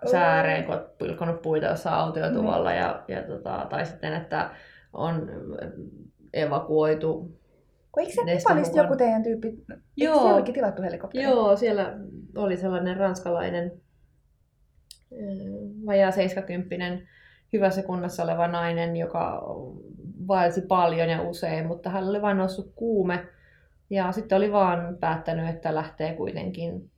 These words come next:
Speaker 2: kulkemaan,
Speaker 1: Mm.
Speaker 2: ja kun ajatteli, että se jotenkin parani, niin tietenkään tuommoisessa
Speaker 1: Niin.
Speaker 2: ilmastossakaan edes olla niin ohuissa,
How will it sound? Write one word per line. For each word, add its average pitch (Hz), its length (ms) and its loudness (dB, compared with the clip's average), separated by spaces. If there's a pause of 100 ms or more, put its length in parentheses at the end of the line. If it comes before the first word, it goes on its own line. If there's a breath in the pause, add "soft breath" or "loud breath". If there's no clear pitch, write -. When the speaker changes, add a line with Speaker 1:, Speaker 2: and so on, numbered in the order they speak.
(280)
Speaker 2:
kulkemaan, 220 680 0
Speaker 1:
Mm. 214 60 2
Speaker 2:
ja 214 80 0
kun 175 240 -6
ajatteli, 170 440 -2
että - 180 -8
se 170 160 -6
jotenkin 170 420 -8
parani, 214 460 4
niin 165 340 -2
tietenkään 165 480 -4
tuommoisessa 190 500 -2
Speaker 1:
Niin. 185 120 0
Speaker 2:
ilmastossakaan 165 760 -4
edes 170 300 -8 (120)
olla 170 260 -2
niin 165 240 -2
ohuissa, 170 460 -4